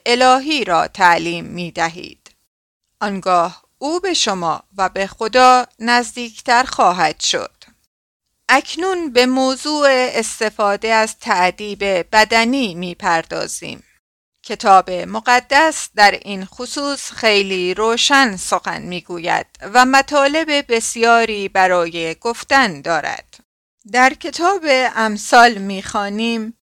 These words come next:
از ادب کردن جوان ابا مکن، چوب تنبیه او را نخواهد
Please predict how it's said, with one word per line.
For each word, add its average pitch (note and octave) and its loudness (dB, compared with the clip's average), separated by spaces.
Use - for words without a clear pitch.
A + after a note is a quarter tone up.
از B3+ 4
ادب C#4 6
کردن E4 -2
جوان B3+ 0
ابا A#3 2
مکن، G#3+ -6
چوب A3+ 0
تنبیه B3+ -2
او G#3 -8
را G#3 4
نخواهد A3 0